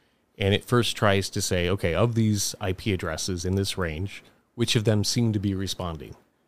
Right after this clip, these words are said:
And which ports do they seem to be responding on?" And then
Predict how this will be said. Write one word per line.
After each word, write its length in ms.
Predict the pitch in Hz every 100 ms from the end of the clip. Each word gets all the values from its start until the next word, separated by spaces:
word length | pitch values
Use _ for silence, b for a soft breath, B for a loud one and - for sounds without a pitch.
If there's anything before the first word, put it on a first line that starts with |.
| _ _ -
And 280 | 80 80 78
which 280 | 104 98 -
ports 320 | - 147 -
do 80 | -
they 140 | 92
seem 240 | 90 98 92
to 80 | 90
be 120 | 85
responding 600 | 85 - 87 82 80 80
on?" 260 | 71 87 - -
And 100 | 92
then 300 | 87 85 85